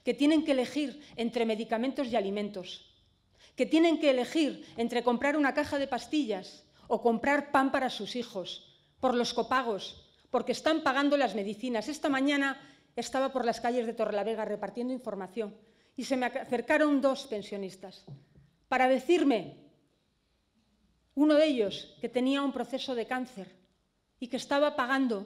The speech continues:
permanentemente veinte euros en medicinas, veinte euros en medicinas y que no podía. Y que no podía pagar eso.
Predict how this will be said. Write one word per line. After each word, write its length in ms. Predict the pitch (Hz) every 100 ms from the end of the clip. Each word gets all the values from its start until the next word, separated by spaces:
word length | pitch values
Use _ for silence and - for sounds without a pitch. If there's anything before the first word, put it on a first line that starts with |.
| -
permanentemente 920 | 247 233 240 269 262 254 254 233 202 - -
veinte 340 | 247 285 285
euros 320 | 262 240 220 220
en 80 |
medicinas, 600 | 208 208 208 220 196 196 - -
veinte 440 | 226 294 285 277 262
euros 300 | 254 214 220
en 80 |
medicinas 540 | 202 202 196 233 208 -
y 80 | 285
que 120 | 254
no 120 | 294
podía. 340 | 302 269 285 160 - - _ _ _ _ _ _ _ _ _ -
Y 80 | 240
que 120 | 240
no 120 | 262
podía 360 | 269 262 302 262
pagar 220 | 220 202
eso. 220 | 185 -